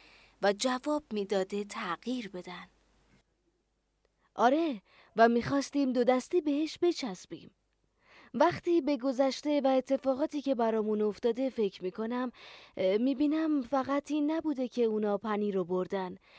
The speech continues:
بلکه اون پنیر یه دوره مخصوص خودشو داشت که بالاخره به سر اومد. به هر حال ما تغییر نکردیم، اما رقبا تغییر کردن و فروش ما شدیداً افت کرد.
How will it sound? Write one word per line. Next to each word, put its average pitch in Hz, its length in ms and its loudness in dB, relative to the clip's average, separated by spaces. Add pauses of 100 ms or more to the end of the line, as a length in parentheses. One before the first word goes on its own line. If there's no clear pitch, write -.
(240)
بلکه 240 360 0
اون 220 300 0
پنیر 240 440 -2
یه 254 180 0
دوره 226 400 4
مخصوص 233 580 -4
خودشو 262 640 -4
داشت 180 380 -4
که 185 260 -2 (320)
بالاخره 220 600 -2
به 262 120 -4
سر 233 300 -6
اومد. 135 300 -12 (800)
به 254 160 4
هر 294 220 4
حال 302 400 0
ما 277 260 4
تغییر 247 500 2
نکردیم، 196 760 0
اما 262 280 4
رقبا 262 560 2
تغییر 285 500 -2
کردن 220 480 -4
و 202 140 0 (240)
فروش 220 440 -4
ما 220 280 -2
شدیداً 262 720 -4
افت 185 300 -4
کرد. - 340 -16